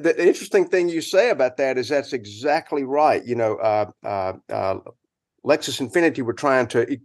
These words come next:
create, they were trying to penetrate a very established dinner party that, at least at the dinner party, they were trying to get into the front door of, not the side door, but the front door of,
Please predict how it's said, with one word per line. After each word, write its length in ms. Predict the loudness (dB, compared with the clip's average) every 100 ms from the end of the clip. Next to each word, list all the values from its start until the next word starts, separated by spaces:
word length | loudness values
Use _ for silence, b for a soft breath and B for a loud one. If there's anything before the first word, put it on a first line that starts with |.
| -12
create, 480 | 0 4 6 4 2
they 60 | -2
were 80 | -2
trying 260 | -2 -2
to 60 | -2
penetrate 640 | -2 -2 -2 0 2 2
a 80 | -2 -8 -10
very 360 | -2 2 2 0
established 600 | -2 2 2 2 -2 -2
dinner 220 | 0 0
party 420 | 0 2 4 2 0
that, 260 | 0 0
at 140 | -6 -6
least 260 | -6 -6
at 80 | -8
the 80 | -4
dinner 220 | -2 -2
party, 260 | -2 -2 0
they 80 |
were 100 | -2
trying 280 | -2 -2 -2
to 40 | 0
get 180 | -2
into 160 | -2 -4
the 180 | -8 -8 -18 -20 -20
front 420 | -6 2 2 2 2
door 260 | 2 0
of, 240 | -2 -4 -4
not 180 | -4
the 60 | -2
side 320 | 2 4 2
door, 160 | -2 -6
but 100 | -6
the 60 |
front 220 | -4 -4 0
door 180 | 0
of, 100 | 0